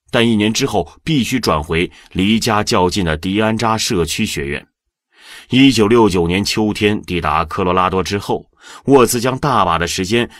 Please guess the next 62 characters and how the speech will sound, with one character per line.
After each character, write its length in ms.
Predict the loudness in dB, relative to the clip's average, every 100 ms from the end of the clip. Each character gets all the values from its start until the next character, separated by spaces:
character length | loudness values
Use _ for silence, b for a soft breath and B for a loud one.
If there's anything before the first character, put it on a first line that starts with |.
| -2
用 260 | 0 2
在 140 | 0 -2
了 80 | -2
恶 180 | 0
作 140 | 0 -2
剧 240 | -2 -6
上， 160 | -6 -12 _ _ _ B B
包 160 | 2 4
括 140 | 4
印 260 | 2 0 0
发 220 | 0 0
大 240 | 0 -2 0
量 180 | -2
写 300 | -2 -2 -2
着 200 | -2 -4 B B B
“去 320 | -4 0 2
你 120 | 2 2
妈 160 | 0
的 60 | 0
尼 160 | -2
克 100 | -2
松” 160 | -2 -2
的 60 | -4
传 240 | -4 -4
单， 220 | -4 -6 -8 _ _ _ B B -2
以 220 | 2 4
至 180 | 2 0
于 140 | 0
未 260 | 2 2 2
能 180 | 0 -4
通 220 | -4 0
过 140 | 0
一 80 | 0
些 160 | -2 -4
课 320 | -2 0 0
程 180 | -2 -4
的 100 | -6
考 240 | -6 -8
试， 280 | -8 -8 -10 _ _
还 160 | -10 -6
被 80 | -4
学 160 | -4
校 400 | -4 -2 0 -2
处 240 | -4 -6 -4
以 180 | -4 -8 B
留 300 | -4 2 2
校 220 | 2 0
察 280 | -2 0 -2
看 200 | 0 -2
的 80 | -2
处 180 | -6 -10
分。 180 | -10 -12 _ _ -20 B B B B
此 180 | -4 0
外， 240 | 0 -2 -6
他 140 | -8 -4
编 320 | 2 4 4
写 180 | 0 -2
了 80 |
一 120 | -2 0
个 100 | -2
程 260 | -2 -4
序， 200 | -4 -8